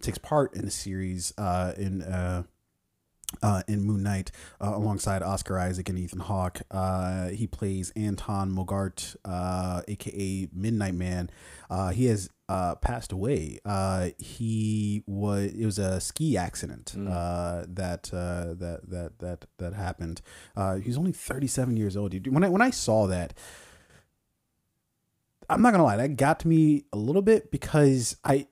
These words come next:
Speaker 1: it was only, like, a few weeks ago that I just realized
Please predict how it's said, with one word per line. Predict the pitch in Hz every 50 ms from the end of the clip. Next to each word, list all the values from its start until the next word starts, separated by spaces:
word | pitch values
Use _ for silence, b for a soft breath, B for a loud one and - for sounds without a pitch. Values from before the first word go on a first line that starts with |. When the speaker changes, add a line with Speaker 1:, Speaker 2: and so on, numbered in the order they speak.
| _ _
Speaker 1:
it | 175
was | 156 165 180 -
only, | 262 277 285 269 214 165 - -
like, | 135 127
a | 117 -
few | - - 170 185 180
weeks | 151 117 117 123 131 - -
ago | 98 95 87 90 85 82 92 -
that | - 110 107
I | 110
just | 107 139 131 113
realized | 104 110 127 135 95 78 73 - -